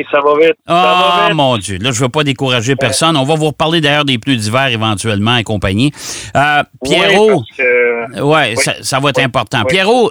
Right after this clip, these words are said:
Speaker 2: le Genesis a dévoilé officiellement son G V soixante,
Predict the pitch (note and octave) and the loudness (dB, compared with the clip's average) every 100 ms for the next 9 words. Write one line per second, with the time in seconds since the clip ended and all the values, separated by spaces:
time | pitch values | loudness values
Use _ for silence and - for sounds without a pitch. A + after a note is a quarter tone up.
0 | - D#3 E3+ E3+ D#3 - G2+ C3 G#3+ G3+ | -2 0 2 2 0 -4 -6 -2 2 2
1 | C#3+ A3 A#3 - - D#3+ F3 D3+ F#3+ D#3 | 2 2 2 0 -2 0 0 0 -2 0
2 | D#3+ D#3 F3+ C#3 - D3+ C3+ C3+ D#3+ D#3+ | 0 2 0 0 -2 0 2 2 2 0
3 | C3+ C#3+ C#3+ C#3+ A#2 G2 C#3+ D3+ D#3+ D#3 | -2 0 0 0 -2 -2 0 0 0 -2
4 | D3 C3 A#2 C#3+ D3 D3+ | 0 0 0 0 0 -2